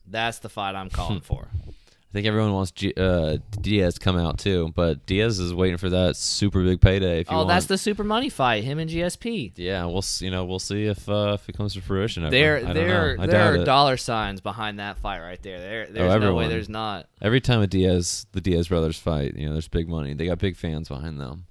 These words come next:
Speaker 2: That's the, that's the best right there. The two oh nine crew. That's the Scrap Pack.
Speaker 1: Stockton.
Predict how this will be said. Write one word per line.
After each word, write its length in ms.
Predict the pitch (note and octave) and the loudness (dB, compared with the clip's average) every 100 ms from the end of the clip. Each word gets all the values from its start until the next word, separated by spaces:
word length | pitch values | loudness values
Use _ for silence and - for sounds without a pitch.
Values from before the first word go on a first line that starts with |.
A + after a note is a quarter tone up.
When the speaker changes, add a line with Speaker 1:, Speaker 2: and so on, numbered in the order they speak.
| _ - | _ -16
Speaker 2:
That's 140 | - | -14
the, 180 | - F2 | -6 -4
that's 180 | D#2 F#2+ | -2 -2
the 60 | F2 | 0
best 260 | F#2 F2 | 0 2
right 120 | F2 D#2+ | -2 0
there. 260 | E2 E2+ | 0 0
The 60 | D#2+ | -2
two 160 | - F2+ | 2 2
oh 40 | |
nine 220 | F2 F2 E2+ | 4 -2 -4
crew. 340 | E2+ E2+ F2 _ _ _ _ _ _ | -6 -6 -8 _ _ _ _ _ _
That's 160 | E2+ - | -12 -12
the 80 | - | -12
Scrap 320 | - F#2+ C2+ | -2 0 6
Pack. 260 | F#2 D#2+ D#2+ | 4 4 -6
Speaker 1:
Stockton. 460 | F2 - E3 C#3+ | -8 -10 -14 -14